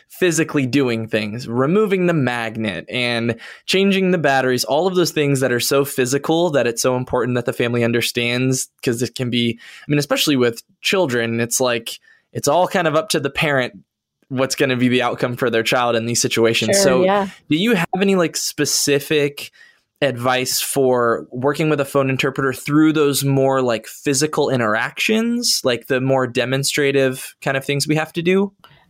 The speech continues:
Speaker 2: I think I make my phrases or the number of sentences, like, a little bit shorter so that if I'm, I'm not saying, like, "You put the battery in face up and then close the door like this, and when it clicks, you know it's on."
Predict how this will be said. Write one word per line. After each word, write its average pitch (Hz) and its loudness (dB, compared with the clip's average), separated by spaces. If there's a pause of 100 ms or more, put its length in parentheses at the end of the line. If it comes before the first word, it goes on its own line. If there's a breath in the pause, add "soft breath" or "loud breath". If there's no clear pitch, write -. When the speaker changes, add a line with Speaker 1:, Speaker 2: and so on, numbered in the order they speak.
(140)
Speaker 2:
I 220 -4
think 320 -2
I 392 4
make 277 0
my 214 2
phrases 202 0
or 185 2
the 180 2
number 185 2
of 180 0
sentences, 196 0
like, 180 -2
a 180 2
little 185 2
bit 185 0
shorter 226 2
so 196 0
that 170 2 (580 loud breath)
if 202 -2
I'm, 180 -2 (220)
I'm 196 -2
not 180 -2
saying, 180 0
like, 170 0
"You 196 0
put 302 -4
the 392 2
battery 254 2
in 220 2
face 208 -2
up 202 0
and 190 2
then 185 2
close 202 0
the 196 0
door 190 2
like 180 0
this, 185 2
and 180 0
when 180 0
it - -4
clicks, - -4
you 185 0
know 180 4
it's 175 0
on." 165 -2